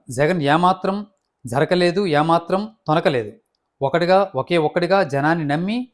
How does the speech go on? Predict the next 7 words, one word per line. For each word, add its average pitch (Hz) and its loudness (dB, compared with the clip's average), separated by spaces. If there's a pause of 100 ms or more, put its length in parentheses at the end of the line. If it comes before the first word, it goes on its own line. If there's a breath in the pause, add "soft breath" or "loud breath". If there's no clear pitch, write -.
(240)
కథన 170 -4
రంగంలోకి 190 -2 (100)
కొత్త 160 -4
సింహంలా 180 -6
దూకాడు 156 -6
జగన్మోహన్ 139 -8
రెడ్డి. 123 -12